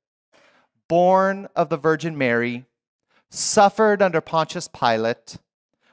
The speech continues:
was crucified, died, and was buried. On the third day, he rose again. He ascended into heaven. Uh, he ascended into heaven. He is seated at the right hand of the Father,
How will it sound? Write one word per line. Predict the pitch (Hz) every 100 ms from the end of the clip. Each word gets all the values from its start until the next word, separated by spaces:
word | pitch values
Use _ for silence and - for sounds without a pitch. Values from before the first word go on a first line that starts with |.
| -
was | 135
crucified, | - - 202 - 190 190 175 170 175 170 - _ _ _ -
died, | 143 143 143 143 139
and | 71
was | 120 113
buried. | - 104 92 71 - _ _ _ _ _ _ _ _ -
On | 233 226
the | 233
third | - 262 254 175
day, | 214 208 160 113 -
he | 160 160
rose | 160 165 160
again. | 165 127 120 85 _ _ _ _ _ _ _ _
He | - 185
ascended | 151 - 180 185 190
into | 190 190
heaven. | 151 131 113 120 127 143 _ _ _ _ _ _ _ _ _ _ _ _
Uh, | 139 135 -
he | 151 180 180
ascended | 147 196 185 196
into | 180
heaven. | 127 104 110
He | 147
is | 180
seated | - - 214 208
at | 208 -
the |
right | 139 160 180 170
hand | 180 180 180
of | 190
the | 175
Father, | 190 - 107 98 98 98